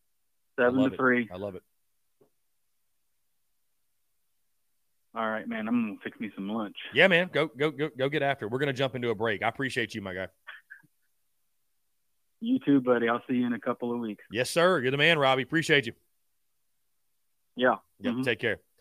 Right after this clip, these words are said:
Speaker 1: Great stuff from Robbie Davis. Guys, we are gonna jump into that first break of the day, but on the side, I wanna continue to hear from you. By the way, my guy, Phil.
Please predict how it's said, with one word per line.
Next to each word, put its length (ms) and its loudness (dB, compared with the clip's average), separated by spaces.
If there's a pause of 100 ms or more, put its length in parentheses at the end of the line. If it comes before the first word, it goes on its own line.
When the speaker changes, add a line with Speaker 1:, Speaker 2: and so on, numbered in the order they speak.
(360)
Speaker 1:
Great 260 6
stuff 680 6
from 180 -4
Robbie 200 4
Davis. 220 2
Guys, 240 4
we 120 -2
are 160 6
gonna 160 0
jump 320 -2
into 540 -6 (360)
that 280 -4
first 400 -4
break 400 -6
of 80 -14
the 80 -8
day, 120 -4
but 160 -12
on 280 -6
the 60 -18
side, 200 -2
I 60 -4
wanna 100 -10
continue 240 -12
to 40 -10
hear 80 -8
from 100 -14
you. 80 -2
By 100 6
the 80 2
way, 80 0
my 100 -4
guy, 180 2
Phil. 340 -2